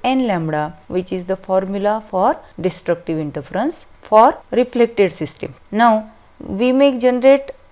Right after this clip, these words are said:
transmitted system also. However, those rays are not shown in the diagram, but we can assume here transmitted system, and for transmitted system also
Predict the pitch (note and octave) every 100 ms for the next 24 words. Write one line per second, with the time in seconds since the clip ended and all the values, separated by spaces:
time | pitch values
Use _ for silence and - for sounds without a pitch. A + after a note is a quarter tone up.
0 | - A3+ A#3 - B3+ C4 A#3+ A#3 - G#3+
1 | F#3 C#3+ - D#3 C3 - F#3+ G3+ G#3+ A3
2 | G3+ A3 G#3+ G#3+ G#3 G#3+ G#3+ G#3+ G#3+ -
3 | A3+ G#3+ G3 G3 G#3 F#3 D#3+ C#3 - -
4 | G3+ A3+ G#3+ - - G3+ G#3 A#3 - G3+
5 | G3 A3+ A3+ A3+ G#3+ F#3+ E3+ E3+ D#3 D#3
6 | D3+ D3+ - C#3+ - - G#3+ G3+ G3+ -
7 | - - G#3 G#3 G3 G3 - G#3+ A3 G#3+
8 | A3 - A3+ G#3+ A3 - A#3 B3 A#3+ A3+
9 | F3+ F3+